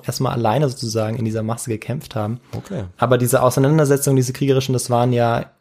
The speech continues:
Speaker 1: anfangs zumindest jetzt nicht große Armeen, sondern
Speaker 2: Ja.
Speaker 1: es waren oft nur einzelne Grats und es waren dann vielleicht Dutzend Männer, gegen die sie dann gekämpft haben.
Speaker 2: Verstehe.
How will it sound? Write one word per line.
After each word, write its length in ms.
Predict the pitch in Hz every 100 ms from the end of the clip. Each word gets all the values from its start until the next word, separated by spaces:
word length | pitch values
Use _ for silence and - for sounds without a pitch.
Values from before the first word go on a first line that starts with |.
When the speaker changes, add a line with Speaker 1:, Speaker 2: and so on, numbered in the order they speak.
| _ _
Speaker 1:
anfangs 460 | - 131 143 139 135
zumindest 300 | 131 123 127
jetzt 120 | 123
nicht 140 | 127
große 320 | - 123 117 117
Armeen, 380 | 110 110 143
sondern 200 | 135 113
Speaker 2:
Ja. 40 | 110
Speaker 1:
es 100 | -
waren 160 | 113 -
oft 200 | - -
nur 140 | 120
einzelne 340 | 110 117 - 110
Grats 460 | - 110 113 135
und 100 | 120
es 140 | 113 -
waren 260 | 110 113 110 - - - - _ _ _ _
dann 380 | 196 120 110 117
vielleicht 400 | 117 117 113 -
Dutzend 600 | - 123 131 127 127 120 - - _ -
Männer, 360 | 113 120 135 120
gegen 140 | 120
die 40 | 113
sie 100 | 113
dann 140 | 110
gekämpft 420 | 104 - 117 -
haben. 180 | 104 104 -
Speaker 2:
Verstehe. 380 | 107 - -